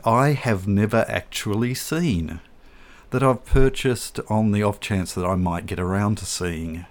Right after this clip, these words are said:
and so they're currently sitting on the shelf, unwatched, unloved, and still under wraps. And the purpose of this podcast is to whittle down that big long list of D V Ds that take up that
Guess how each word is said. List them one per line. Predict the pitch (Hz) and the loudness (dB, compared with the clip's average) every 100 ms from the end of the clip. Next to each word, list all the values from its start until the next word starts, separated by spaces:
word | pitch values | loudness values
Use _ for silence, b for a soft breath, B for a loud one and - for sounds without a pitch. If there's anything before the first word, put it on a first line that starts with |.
| - | -12
and | 87 90 87 | -8 -6 -6
so | - 90 87 | -6 -4 -4
they're | 87 90 85 - - | -2 -4 -4 -10 -10
currently | - 117 104 98 | -2 0 0 -2
sitting | - 107 104 | -2 -2 0
on | 92 | -2
the | |
shelf, | 87 - 101 98 - - - | -2 -2 0 0 -2 -10 -4
unwatched, | 110 104 98 95 95 - - - - | 0 2 0 0 -2 -2 -8 -10 -4
unloved, | 98 101 95 95 92 | -2 0 0 -2 -4
and | 104 90 | -6 -6
still | - - 104 | -6 -4 -2
under | 92 92 87 | -2 -2 -2
wraps. | 92 92 - - - - 110 - | -2 -4 -6 -12 -12 -12 -18 -12
And | 95 92 90 87 | -8 -4 -4 -6
the | 90 92 | -6 -6
purpose | 92 104 - - | -4 -4 -4 -10
of | 90 | -6
this | 107 - | -6 -8
podcast | - 104 110 98 101 - 101 | -6 -6 -4 -2 -4 -4 -4
is | 101 95 | -4 -4
to | - 101 95 B B B B | -6 -2 -4 B B B B
whittle | 120 139 131 110 | 0 2 2 0
down | 95 107 117 127 113 92 | 0 2 4 4 4 2
that | 95 95 98 95 | 0 -4 -8 -6
big | 104 101 | -4 -2
long | 98 95 95 | -2 0 0
list | 92 92 - | -2 -4 -6
of | 92 87 - - | -6 -8 -10 -8
D | 95 | -6
V | 90 90 | -4 -4
Ds | 85 90 82 | -4 -4 -6
that | - 85 - | -8 -10 -8
take | 87 85 | -8 -6
up | 92 - | -8 -8
that | - 80 | -10 -10